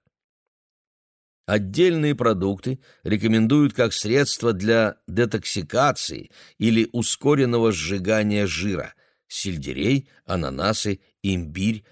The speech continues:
айва и другие. Диета выглядит универсальной волшебной палочкой, при которой человеку не придется прикладывать никаких других усилий – увеличивать физическую активность, менять рацион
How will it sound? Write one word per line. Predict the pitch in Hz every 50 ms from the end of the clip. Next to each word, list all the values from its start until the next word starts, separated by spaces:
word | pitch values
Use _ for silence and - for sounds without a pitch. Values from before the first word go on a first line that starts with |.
| _ _ -
айва | 90 90 87 82 78 71 73 76 90 95 98 - - -
и | 101
другие. | 92 82 87 95 90 82 85 82 69 60 57 - _ _ _ _ _ _ _ _ _ _ _ _ _ _ _ _ _ _ _ _ _ _ -
Диета | 85 87 95 85 82 107 135 135 - 127
выглядит | 120 127 135 123 113 120 117 113 123 120 - -
универсальной | 120 113 110 107 110 104 - - - - - 131 139 135 131 127 123 131 127 120
волшебной | 117 120 113 104 - - - 120 123 113 98 104 107 98 82 - _ _
палочкой, | - 135 156 151 107 82 73 - - - - 71 62 - - - - - - _
при | _ - 95 85
которой | 95 85 113 110 113 104
человеку | - - - 98 110 120 120 123 - 107
не | 110 120 123
придется | 92 107 113 113 101 117 127 131 - - - 120
прикладывать | 110 117 120 123 - - 98 113 123 120 117 120 120 113 -
никаких | - 117 113 120 120 110 - 131 131 117 101
других | 98 104 104 95 82 104 123 - 104
усилий – | 113 117 - - 113 107 85 71 65 - - _ _ _ _ _ _ _ _
увеличивать | - 95 87 95 101 101 107 95 - 98 92 85 73
физическую | - - 98 82 87 90 76 - - - - - 64 64
активность, | - - - 107 117 131 120 110 107 95 - - - - - - _ _ _ -
менять | 95 107 110 107 104 95 - -
рацион | 82 76 - - - 98 107 120 120 101